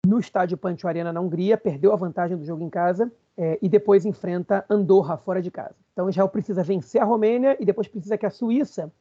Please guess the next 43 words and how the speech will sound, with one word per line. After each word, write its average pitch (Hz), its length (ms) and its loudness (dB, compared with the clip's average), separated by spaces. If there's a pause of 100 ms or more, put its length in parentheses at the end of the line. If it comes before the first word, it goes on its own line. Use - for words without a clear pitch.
(140)
vença 208 400 2
a 202 40 2
Romênia, 190 380 0
um 208 60 2
empate 214 460 0
com 196 80 -6
a - 20 -6
Romênia, 160 320 -8
pelo 175 180 -4
menos, 208 420 -2 (160)
é, 165 180 -2
pra 170 140 -6
que - 100 -6
Israel 190 360 4
possa, 196 720 0
é, 151 580 -6 (120)
se - 160 -14
classificar 185 420 -2
em 190 60 2
segundo 196 380 0
lugar 202 440 4
pra 190 140 0
Eurocopa 202 500 0
pela 196 220 0
primeira 202 180 0
vez 202 140 0
na 202 60 0
sua 220 120 -8
história. - 340 -10 (240)
E - 40 2
já 240 100 4
que 262 60 0
a 240 40 2
gente - 60 -4
tá 247 100 2
falando 208 360 2
dessa 190 240 2
questão, 214 340 -6
né, 220 60 -4
o 165 40 -2
time, 170 300 -6
enfim, 160 180 -12
o 139 140 -12